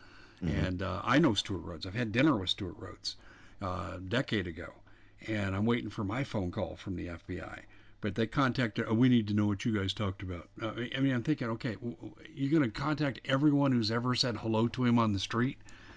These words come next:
Speaker 2: This is
Speaker 1: Right.
Speaker 2: how ridiculous they're being now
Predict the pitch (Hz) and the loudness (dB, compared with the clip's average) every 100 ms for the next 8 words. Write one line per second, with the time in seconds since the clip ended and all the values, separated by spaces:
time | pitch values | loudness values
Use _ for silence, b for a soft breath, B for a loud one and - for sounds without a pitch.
0 | B - 110 175 170 156 156 151 131 110 | B 0 4 6 6 6 6 6 4 4
1 | 131 156 165 127 110 117 104 92 117 170 | 2 4 2 2 2 2 2 2 2 4
2 | 139 104 90 85 90 | 4 2 0 -4 -6